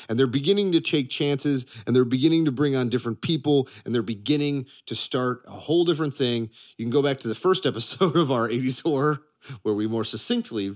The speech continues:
talk about this. But I think the first one, it comes up alphabetically. But another genre that has been maligned for a long time before the seventies, I'm not gonna bring up Star Wars much.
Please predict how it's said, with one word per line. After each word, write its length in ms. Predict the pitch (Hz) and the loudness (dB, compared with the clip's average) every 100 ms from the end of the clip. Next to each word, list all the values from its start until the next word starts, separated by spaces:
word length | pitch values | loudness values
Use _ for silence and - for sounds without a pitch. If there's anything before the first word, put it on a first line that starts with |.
| - | -8
talk 220 | - 110 | -4 -4
about 220 | 104 98 90 | -4 -6 -4
this. 260 | 110 - _ _ - - - - - _ - - - _ | -4 -6 _ _ -20 -20 -20 -20 -20 _ -20 -20 -20 _
But 100 | 190 | 0
I 80 | 202 | 2
think 220 | 269 269 | 0 -2
the 60 | 262 | -2
first 320 | 233 233 - | 0 0 2
one, 340 | 139 139 131 - | 2 2 -2 -10
it 100 | 131 | -6
comes 200 | 156 156 | -2 0
up 120 | 170 - - | 0 -2 -4
alphabetically. 800 | 147 143 143 123 107 95 85 85 _ _ _ _ - - _ _ _ _ - | -2 -2 -2 -2 -2 -6 -8 -12 _ _ _ _ -20 -20 _ _ _ _ 0
But 360 | 135 127 - _ _ _ | 2 0 -8 _ _ _
another 520 | 139 143 190 196 196 170 | 0 4 4 8 8 6
genre 440 | 160 147 151 147 | 4 2 2 2
that 140 | 135 | 2
has 180 | 123 110 | 0 0
been 280 | 110 127 123 | 0 0 2
maligned 720 | 120 117 120 123 123 123 117 - | 0 0 0 -2 -2 -4 -6 -8
for 180 | - 113 | -2 0
a 40 | |
long 280 | 113 113 110 | 0 -2 -4
time 500 | 120 113 113 110 110 | -4 -2 -2 -4 -8
before 460 | 98 - - 117 | -10 -8 -2 0
the 100 | 110 | 0
seventies, 960 | 107 113 98 107 104 101 98 - - - _ _ - | -2 -4 -4 -6 -6 -6 -6 -6 -8 -12 _ _ -16
I'm 60 | 90 | -8
not 180 | 101 104 | -6 -4
gonna 140 | 110 | -4
bring 200 | 107 104 | -2 -4
up 80 | 101 | -4
Star 300 | - 104 101 | -4 -4 -4
Wars 240 | 98 92 | -4 -6
much. 280 | 92 90 - | -6 -8 -10